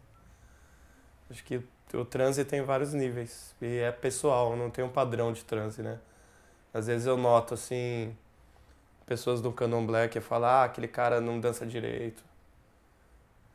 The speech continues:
Dane-se que o cara não dança direito, sabe? Ele, ele vai, você vai domesticar todos os, os orixás que você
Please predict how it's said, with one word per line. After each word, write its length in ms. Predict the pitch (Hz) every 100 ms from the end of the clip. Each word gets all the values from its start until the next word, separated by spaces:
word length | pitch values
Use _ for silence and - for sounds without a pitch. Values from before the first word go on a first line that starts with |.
| - - - -
Dane-se 520 | 127 139 202 226 143
que 60 | 139
o 40 |
cara 220 | - 123
não 100 | 117
dança 280 | 117 113 113
direito, 360 | 117 113 110 107
sabe? 360 | - 120 117 120 - _
Ele, 260 | 117 120 120 -
ele 140 | 120 123
vai, 440 | 127 123 123 120 - - - - - - - -
você 240 | 113 127
vai 720 | 120 123 127 127 123 123 113 -
domesticar 840 | 101 117 120 120 - - 127 151 147
todos 420 | 127 117 113 117
os, 200 | 120 117
os 200 | 110 110
orixás 600 | 117 113 - 117 117 117
que 100 | -
você 320 | 113 110 -